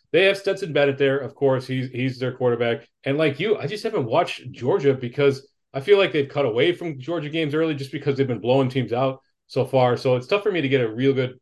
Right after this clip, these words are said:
film angle on Georgia, but we know that they have depth all over the place. At linebacker, they're deep. At defensive line, they're deep. On the other side of the ball, they're deep. They, they don't have that many standout playmakers other than Stetson Bennett, but they got a rotation of running backs that will just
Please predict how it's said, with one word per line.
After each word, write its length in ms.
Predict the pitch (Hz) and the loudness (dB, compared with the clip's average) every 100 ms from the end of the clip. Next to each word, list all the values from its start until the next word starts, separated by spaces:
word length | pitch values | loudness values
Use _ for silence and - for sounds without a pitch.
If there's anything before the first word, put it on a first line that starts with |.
| - | -4
film 220 | 147 160 | -2 0
angle 420 | 156 165 180 175 _ _ - | -2 -2 -6 -10 _ _ -4
on 200 | 147 143 | -2 2
Georgia, 340 | 156 165 185 | 2 2 2
but 260 | 135 151 139 | 0 -2 0
we 140 | 156 | -2
know 300 | 156 151 175 | 0 2 2
that 140 | 151 123 | 0 0
they 120 | 123 | -2
have 240 | 120 113 | -2 -4
depth 240 | 123 113 - | -6 -8 -8
all 260 | 127 131 131 | -2 2 2
over 120 | 127 | 2
the 60 | 120 | -2
place. 300 | - 110 104 | -4 -6 -6
At 160 | 113 | -8
linebacker, 500 | 107 135 135 117 117 | -2 0 2 2 0
they're 100 | 101 | -8
deep. 280 | 95 101 95 - | -8 -12 -14 -12
At 200 | 104 98 | -12 -6
defensive 420 | 120 135 123 113 | -4 -2 -4 -2
line, 280 | 120 143 135 | 2 2 2
they're 140 | 104 | 0
deep. 200 | 104 98 _ - | -6 -12 _ -6
On 80 | 120 | 2
the 80 | |
other 120 | 170 160 | 4 4
side 160 | 135 | 2
of 60 | 117 | 0
the 60 | |
ball, 260 | 104 107 104 | 0 -2 -2
they're 160 | 107 101 | -2 -6
deep. 260 | 107 101 | -8 -10
They, 180 | 113 120 | -4 -4
they 320 | 123 117 113 _ | -2 -4 -6 _
don't 240 | 123 127 - | -4 -4 -4
have 260 | 123 123 - - | -4 -4 -6 -8
that 180 | 117 135 | -4 -2
many 140 | 131 | -2
standout 680 | 123 - 123 131 123 127 - _ _ _ - | -2 -4 0 2 2 0 -4 _ _ _ -2
playmakers 480 | 151 190 131 131 123 | 0 2 2 0 0
other 140 | 131 | 0
than 120 | 127 | -2
Stetson 360 | 120 143 135 123 | -4 -2 -2 -2
Bennett, 340 | 127 151 143 - | -2 -2 -4 -6
but 160 | 123 117 - | -10 -10 -8
they 160 | 123 | -2
got 160 | 131 135 | 2 4
a 60 | 127 | 4
rotation 540 | 127 127 147 139 143 | 4 4 2 2 -2
of 60 | 127 | 0
running 220 | 151 151 | 2 2
backs 260 | 113 110 - | -2 -4 -6
that 200 | 120 131 | -8 -6
will 160 | 117 | -8
just 280 | 107 123 - | -2 -2 -4